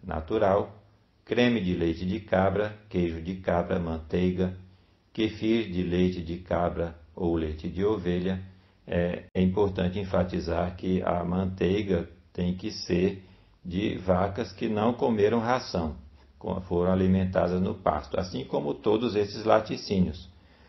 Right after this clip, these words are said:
porque o animal que come ração tem o leite inteiramente contaminado por lectinas.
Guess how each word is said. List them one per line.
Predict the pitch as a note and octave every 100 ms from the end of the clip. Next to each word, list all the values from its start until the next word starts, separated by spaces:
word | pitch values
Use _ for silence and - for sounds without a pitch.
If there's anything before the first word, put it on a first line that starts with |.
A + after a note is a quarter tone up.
| _ -
porque | F#2+ F#2+
o | G2+
animal | G#2+ G#2 G#2 C3 C#3
que | C#3
come | - G2 F#2+
ração | F#2 G#2 G#2 G#2 G#2+ B2 - - - -
tem | A2 A2+ - -
o | A2+ A2 G#2
leite | G2+ G2 A2 G#2+ B2 - - - -
inteiramente | G#2+ G2 B2+ C3 G2+ G2+ G2+
contaminado | - F#2+ G#2 G2+ G2+ F#2 E2+ F2+ F#2
por | G2 F#2+
lectinas. | F#2+ F#2+ - E2+ D2+ C#2+ - -